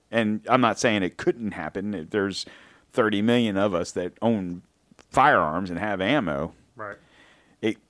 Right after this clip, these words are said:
Speaker 1: I'm not saying it can't happen, but what I'm saying is, how did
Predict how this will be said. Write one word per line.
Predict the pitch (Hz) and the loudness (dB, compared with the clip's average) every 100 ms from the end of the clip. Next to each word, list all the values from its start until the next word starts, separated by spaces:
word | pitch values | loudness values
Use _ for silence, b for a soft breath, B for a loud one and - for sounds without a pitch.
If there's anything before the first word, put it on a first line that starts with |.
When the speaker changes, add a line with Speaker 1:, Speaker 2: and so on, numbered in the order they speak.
| _ | _
Speaker 1:
I'm | 127 | 0
not | 113 101 | 2 0
saying | 120 101 | -2 -4
it | 78 - | -6 -6
can't | - 170 - | -4 -4 -4
happen, | 95 76 78 82 - | -8 -6 -8 -6 2
but | 120 | 4
what | 123 | 4
I'm | 107 | 2
saying | - 135 110 85 | 2 2 2 0
is, | 80 85 - _ _ _ _ _ _ _ _ | -2 -4 -10 _ _ _ _ _ _ _ _
how | - - 143 147 | -10 2 6 8
did | 127 104 101 | 8 4 -4